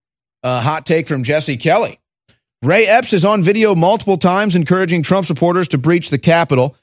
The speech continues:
He's not under arrest and hasn't been charged with anything because he's an F B I informant who was tasked by the F B I to get people to break the law so the F B I could attack Republicans.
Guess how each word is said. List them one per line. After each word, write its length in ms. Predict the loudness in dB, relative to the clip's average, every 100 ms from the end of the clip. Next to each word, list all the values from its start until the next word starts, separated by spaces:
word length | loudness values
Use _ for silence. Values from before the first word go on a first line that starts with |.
| _
He's 220 | 0 2
not 220 | 2 2 2
under 240 | 2 2
arrest 360 | 2 2 0 0
and 80 |
hasn't 300 | 2 2 0
been 140 | -2 0
charged 340 | 0 0 0
with 120 | -2
anything 380 | 0 0 0 0
because 300 | 0 2 2
he's 160 | 2 0
an 80 | 0
F 160 | -2
B 140 | 0 0
I 140 | 0
informant 500 | -2 -2 -2 -2 -6 _ -2
who 80 | 0
was 180 | 0
tasked 460 | 0 0 0 -2 -2
by 140 | -2
the 160 | 0 0
F 120 | 0
B 140 | 0 0
I 240 | 0 0
to 120 | -2
get 180 | -4 -2
people 280 | -2 -2 -2
to 100 | -2
break 240 | -2 -2
the 80 | -2
law 340 | 0 0 0 -4 -6
so 120 | -2
the 140 | 0
F 100 | -2
B 120 | -2
I 140 | -2 -2
could 140 | -4
attack 360 | -2 -2 -2 -4
Republicans. 720 | -8 -2 0 0 -4 -6 -8